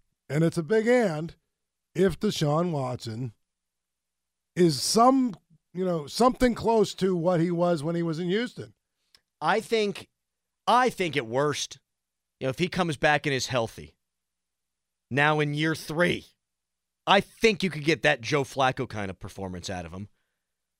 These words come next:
Speaker 2: where the high variance, turnovers, sacks, but he could throw touchdowns.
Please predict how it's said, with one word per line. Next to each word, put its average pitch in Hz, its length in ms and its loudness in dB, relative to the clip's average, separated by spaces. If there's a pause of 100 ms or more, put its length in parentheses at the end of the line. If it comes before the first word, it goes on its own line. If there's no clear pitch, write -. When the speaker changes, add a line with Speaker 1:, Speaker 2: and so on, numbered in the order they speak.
(200)
Speaker 2:
where 147 140 2
the 147 80 4
high 160 240 4
variance, 147 600 2
turnovers, 151 840 -2
sacks, 139 540 2
but 131 160 -4
he 139 100 -2
could 143 160 -2
throw 120 180 0
touchdowns. 101 640 -6